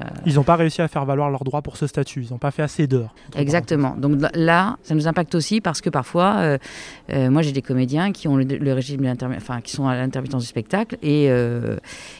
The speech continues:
Speaker 2: et, qui, et d'autres qui ne l'ont, qui ne l'ont pas encore. Donc, euh, soit des étudiants sortants, soit, euh,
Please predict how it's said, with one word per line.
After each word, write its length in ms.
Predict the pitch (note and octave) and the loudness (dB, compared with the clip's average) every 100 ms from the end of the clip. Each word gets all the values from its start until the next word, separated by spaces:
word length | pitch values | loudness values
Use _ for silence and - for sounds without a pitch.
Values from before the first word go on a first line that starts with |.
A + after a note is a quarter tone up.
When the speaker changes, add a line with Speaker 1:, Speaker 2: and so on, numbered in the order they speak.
| - | -2
Speaker 2:
et, 100 | C#3+ | 0
qui, 520 | C3 - D3 C3+ A#2 - | 0 -4 -4 -2 -2 0
et 100 | C3+ | 4
d'autres 240 | E3+ - | 4 2
qui 140 | E3+ | 2
ne 80 | D3 | 2
l'ont, 440 | C#3+ E3 F#3+ F#3+ C3+ | 4 2 0 -2 -6
qui 120 | - | -2
ne 60 | C#3 | 0
l'ont 140 | C3 | 0
pas 140 | C3+ F3+ | 0 0
encore. 400 | E3+ D#3+ F#3 - | 0 0 -2 -2
Donc, 320 | C3+ C3+ - | -4 -4 -4
euh, 220 | - B2 - - - - | -8 -6 -6 -8 -10 -12
soit 180 | - D3 | -6 -2
des 140 | C3 C3 | -2 -2
étudiants 260 | - C3 | -4 -4
sortants, 540 | A#2+ - - E3 F3+ F3+ | -4 -8 -4 -2 0 -2
soit, 240 | - C#3+ | -4 -4
euh, 500 | C3+ B2+ B2 A#2+ | -2 -2 -4 -4